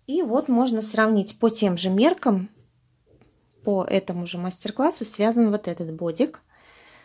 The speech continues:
из пряжи Ярнард Таити. Пряжа немножко тоньше.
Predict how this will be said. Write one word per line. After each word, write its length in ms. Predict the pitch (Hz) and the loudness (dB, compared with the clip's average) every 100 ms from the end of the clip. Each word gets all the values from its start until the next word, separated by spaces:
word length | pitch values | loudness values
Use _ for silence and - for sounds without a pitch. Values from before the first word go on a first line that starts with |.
| _ _ _ _ _ _ _ _ _ _ - | _ _ _ _ _ _ _ _ _ _ -4
из 220 | 311 - | -4 -4
пряжи 400 | - 220 269 247 | -2 0 0 0
Ярнард 520 | 190 190 196 220 214 | -2 -2 -2 -2 -2
Таити. 460 | 214 175 165 - - | -2 -2 -6 -10 -8
Пряжа 400 | - 208 185 180 | 2 4 4 -2
немножко 540 | 185 180 180 - - | -4 -6 -8 -8 -10
тоньше. 600 | - 233 339 - 330 | -4 -2 -2 -4 -8